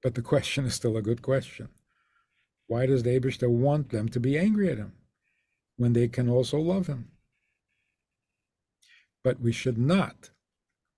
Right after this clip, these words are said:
we should not think that the Eibishter is going to turn Jews away and he doesn't care.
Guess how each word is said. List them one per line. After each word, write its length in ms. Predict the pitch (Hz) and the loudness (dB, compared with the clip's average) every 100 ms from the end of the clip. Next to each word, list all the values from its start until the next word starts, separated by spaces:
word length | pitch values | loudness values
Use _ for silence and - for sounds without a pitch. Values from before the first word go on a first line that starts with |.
| _ _ _ _ _ _ _ _ _ _ 117 | _ _ _ _ _ _ _ _ _ _ -4
we 100 | 113 | -2
should 220 | 127 117 | -2 0
not 200 | 151 - | -2 -4
think 300 | - 151 120 | -2 -2 0
that 160 | 117 | 0
the 80 | 127 | 0
Eibishter 680 | 127 131 117 123 - 113 107 | 0 2 2 -2 0 -2 0
is 160 | 101 | -4
going 280 | 98 110 113 | -2 0 0
to 80 | 101 | -4
turn 400 | - - 123 117 | -6 -2 0 0
Jews 380 | 95 120 117 - | 0 2 2 2
away 840 | 120 104 98 156 202 139 165 185 - _ _ _ _ _ - | -2 -2 2 4 4 4 4 2 -2 _ _ _ _ _ -2
and 140 | 110 | 0
he 100 | 113 | 0
doesn't 360 | 107 98 98 - | 0 -4 -8 -10
care. 360 | - - _ | -14 -16 _